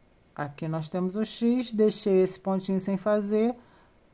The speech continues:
faço aqui as laçadinhas do ponto alto duplo, venho no pontinho que eu deixei de fazer e faço, ó, ponto alto duplo, fazendo aquele cruzadinho.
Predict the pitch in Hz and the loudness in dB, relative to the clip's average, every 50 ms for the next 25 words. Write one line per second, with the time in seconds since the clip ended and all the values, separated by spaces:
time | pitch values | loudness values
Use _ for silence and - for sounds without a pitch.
0 | _ _ _ _ _ _ _ 196 185 180 175 - 190 185 - 190 180 160 170 175 | _ _ _ _ _ _ _ 2 2 2 2 0 -2 -2 0 -2 -2 0 2 2
1 | 175 165 165 - 180 175 165 160 170 165 160 165 - - 175 170 170 165 180 175 | 0 0 2 0 0 0 2 0 -2 -2 -4 -6 -8 -8 -8 -8 -6 -4 -4 -4
2 | 180 180 208 208 190 208 214 233 247 240 - 277 269 254 233 - _ _ _ - | -4 -4 -4 -4 0 2 2 2 2 0 -2 -4 -4 -4 -6 -10 _ _ _ -4
3 | - 180 185 185 196 214 233 233 233 220 - 226 226 208 - - 220 220 226 233 | 0 4 4 6 6 6 6 6 4 4 2 2 2 2 2 0 0 0 0 -2
4 | 220 233 226 226 - 233 226 - - - 247 247 247 233 - 175 143 147 135 139 | -2 -2 -2 -2 -2 -6 -6 -6 -8 -6 -6 -6 -4 -4 -2 -4 -4 -4 -6 -10
5 | - - _ _ _ _ _ - 208 208 190 - - - 165 151 151 170 170 - | -16 -20 _ _ _ _ _ -12 -12 -10 -10 -12 -10 -6 -4 -4 -4 -4 -6 -10
6 | - - 156 156 _ - 160 156 - - 165 160 - 175 - 196 196 196 214 220 | -16 -20 -20 -20 _ -14 -14 -14 -12 -12 -12 -12 -12 -10 -10 -10 -8 -4 -2 -2
7 | 226 233 233 - - - _ _ _ _ _ _ _ _ _ _ - - - - | -2 -2 -4 -8 -16 -20 _ _ _ _ _ _ _ _ _ _ -20 -20 -20 -20
8 | - - - - - - - - - - _ _ - 185 180 170 165 175 170 170 | -20 -20 -20 -20 -20 -20 -20 -20 -20 -20 _ _ 0 0 0 0 0 -2 -4 -4
9 | 175 175 - 185 185 185 - - 180 185 180 196 208 214 208 196 - 147 135 139 | -6 -6 -6 -8 -8 -8 -8 -6 -6 -6 -2 -2 -2 -2 -2 -4 -6 -6 -6 -6
10 | 143 | -8